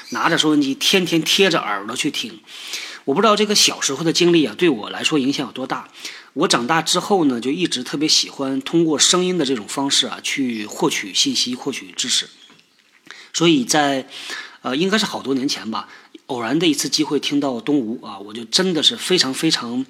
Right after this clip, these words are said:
喜欢。呃，英文里有一个词呢，叫做 calling，感召啊，我觉得我真的就是被这事儿感召了。我后来有一次参加一个教练的这个认证培训，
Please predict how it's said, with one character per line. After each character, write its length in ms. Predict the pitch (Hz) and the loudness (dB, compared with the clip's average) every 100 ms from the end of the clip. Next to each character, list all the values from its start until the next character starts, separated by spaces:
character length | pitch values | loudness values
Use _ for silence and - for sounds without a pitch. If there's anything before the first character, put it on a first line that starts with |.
| - - | -10 -8
喜 240 | - - 113 | 4 6 4
欢。 260 | - 135 135 - - - - | 0 -2 -4 -14 -18 -18 -16
呃， 140 | 120 123 | -10 0
英 200 | 185 202 | 4 6
文 120 | 190 | 6
里 60 | 180 | 4
有 140 | 107 | 2
一 80 | 117 | -2
个 80 | 147 | 2
词 240 | - 120 | 2 2
呢， 160 | 131 131 | -2 -2
叫 100 | 131 | -4
做 400 | 127 120 113 - | -4 -6 -8 -8
calling， 360 | - 185 156 - - - | -2 0 -2 -6 -20 -8
感 240 | - 85 | -8 -4
召 200 | - 135 - | -2 -4 -8
啊， 80 | 113 | -12
我 160 | 113 120 | -8 0
觉 80 | 185 | 4
得 80 | |
我 100 | 165 | 4
真 140 | 156 214 | 4 2
的 80 | 175 | 2
就 100 | 160 | -2
是 80 | |
被 160 | 151 160 | -2 -2
这 100 | 147 | 0
事 140 | 143 | -2
儿 40 | 147 | -4
感 200 | - - | -6 -8
召 160 | - 113 | -8 -10
了。 120 | 104 - - - - - - | -12 -16 -20 -18 -18 -20 -8
我 100 | 131 | 0
后 120 | 233 | 6
来 140 | 202 180 | 6 4
有 120 | 113 | 0
一 60 | |
次 220 | 135 - - | 2 2 2
参 180 | - | -2
加 140 | 156 147 | 0 0
一 100 | 135 | 0
个 360 | 143 127 117 | -2 -4 -4
教 220 | 110 196 170 | 0 2 4
练 220 | 185 131 | 4 2
的 240 | 110 98 | -2 -8
这 120 | 95 | -8
个 80 | 123 | -4
认 180 | 151 156 | 0 0
证 100 | 139 | 0
培 160 | 113 117 | -6 -8
训， 180 | - | -6